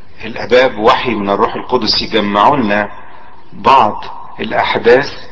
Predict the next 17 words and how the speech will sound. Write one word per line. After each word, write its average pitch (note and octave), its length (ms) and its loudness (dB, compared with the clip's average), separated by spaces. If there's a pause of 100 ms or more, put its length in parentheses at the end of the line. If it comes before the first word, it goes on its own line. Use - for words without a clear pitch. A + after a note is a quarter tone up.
(160)
بدت A2 320 -2
الاسبوع G2 380 -2
اللي F#2+ 100 -4
فات G#2+ 240 -4
الحد A2 340 -4
الثالث A2 500 -2
والرابع G2 420 2
والخامس G2+ 580 -2
والسادس. A#2+ 600 -2 (320)
الحد G#2+ 240 -4
اللي G#2 140 -4
فات B2 260 4 (340)
كان G#2+ 140 -4
بيتكلم G#2 420 0
على F#2+ 140 0
الابن G2 360 -6
الضال G#2 420 0